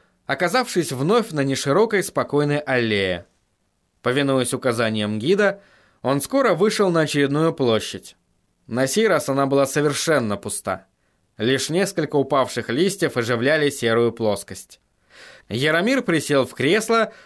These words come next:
уставленное у края площади. Изображение потускнело,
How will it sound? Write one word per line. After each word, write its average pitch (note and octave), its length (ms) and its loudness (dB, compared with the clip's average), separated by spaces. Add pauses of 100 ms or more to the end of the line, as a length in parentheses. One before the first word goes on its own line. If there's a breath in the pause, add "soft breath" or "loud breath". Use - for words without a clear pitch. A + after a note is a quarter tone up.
уставленное G3+ 800 2
у D#3+ 180 -2
края C#3 340 0
площади. G#2 720 -4 (580)
Изображение F3 720 2
потускнело, F3+ 920 -2